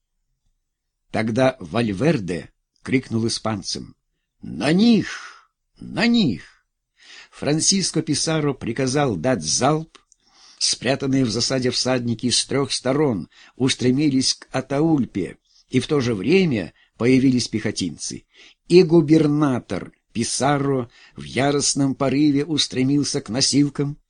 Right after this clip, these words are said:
схватил Атаульпу за волосы, а были они у него очень длинные,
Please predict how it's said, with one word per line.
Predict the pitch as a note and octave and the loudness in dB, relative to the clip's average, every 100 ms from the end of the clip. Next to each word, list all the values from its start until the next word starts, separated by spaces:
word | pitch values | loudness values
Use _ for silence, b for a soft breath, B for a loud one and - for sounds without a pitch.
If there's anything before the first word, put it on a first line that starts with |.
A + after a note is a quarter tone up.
| B B B | B B B
схватил | - A2+ C3+ - F3 C#3+ A#2 - | -4 -2 -4 0 0 0 -4 -6
Атаульпу | B2+ C3 C#3 C#3 A2 - G#2 | -4 0 4 4 2 -2 -4
за | D#2 B2 E3 | -2 0 2
волосы, | F3 F3 E3+ F3+ F3+ - _ _ _ _ - | 2 0 0 0 -2 -6 _ _ _ _ -12
а | F#2+ | -2
были | D#3+ D#3 A#2 | 2 4 4
они | G#2 G2+ | 2 0
у | F#2+ | 0
него | F2+ F#2 | -2 -6
очень | - G#2+ G#2 G2+ | -6 -6 -4 -4
длинные, | F2+ E3 D#3+ D3+ C#3 | 2 2 2 0 0